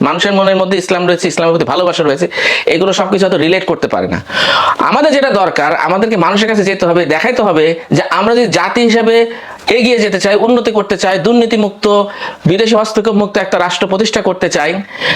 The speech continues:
তাহলে আমাদেরকে ঐক্যবদ্ধ হইতে হবে সেটার উপরে যেটা আমাদের কালচার, আমাদের বিশ্বাসের সাথে যায়। এবং সেটা কিভাবে দুর্নীতিমুক্ত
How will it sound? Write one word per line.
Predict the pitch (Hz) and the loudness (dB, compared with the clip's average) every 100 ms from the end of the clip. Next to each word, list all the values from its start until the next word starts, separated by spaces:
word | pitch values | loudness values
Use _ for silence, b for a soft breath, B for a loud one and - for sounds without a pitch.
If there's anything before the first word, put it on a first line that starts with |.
| B - | B -2
তাহলে | 196 208 254 | 0 2 0
আমাদেরকে | - - 185 202 208 226 226 233 - | -2 -2 0 0 2 0 2 0 2
ঐক্যবদ্ধ | 220 226 240 226 208 233 | -2 0 0 0 2 2
হইতে | 240 233 | 2 4
হবে | 233 240 | 2 2
সেটার | 226 - 226 240 294 | 2 0 0 0 0
উপরে | 254 208 202 | 2 2 0
যেটা | 180 202 240 - | 0 -2 -2 -2
আমাদের | 190 220 226 247 | 0 0 0 -2
কালচার, | 226 202 214 247 | -2 -2 0 0
আমাদের | 220 214 185 | 0 0 0
বিশ্বাসের | 220 233 220 | 0 0 0
সাথে | 185 151 | -2 -2
যায়। | 107 104 - - - - - - - - B B | -2 -4 -6 -16 -12 -12 -10 -16 -10 -12 B B
এবং | - 208 | 0 0
সেটা | - 254 - | 0 0 0
কিভাবে | 247 240 240 | 0 2 2
দুর্নীতিমুক্ত | 190 233 226 220 214 202 - 214 | 2 2 2 2 0 0 0 0